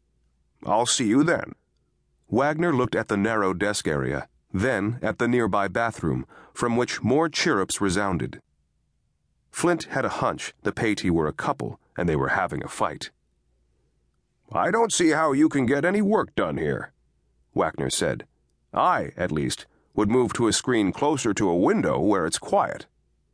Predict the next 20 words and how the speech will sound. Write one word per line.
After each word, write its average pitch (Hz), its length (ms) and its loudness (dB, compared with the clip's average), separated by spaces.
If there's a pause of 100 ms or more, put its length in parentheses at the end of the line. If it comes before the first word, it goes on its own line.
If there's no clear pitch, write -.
(1000)
"I'll 101 140 2
see 113 200 0
you 90 160 4
at 78 100 0
six, - 480 -2
Mister 78 240 -2
Wagner," 73 460 -2 (500)
Flint 85 300 -2
said, 73 340 -2 (420)
and 113 220 -4
powered 131 360 0
the 123 80 -2
screen 101 380 0
back 82 240 -2
up. - 260 -6 (800)
He - 140 0
punched - 400 -2
in 147 100 4
his 147 140 2
code, 76 400 -2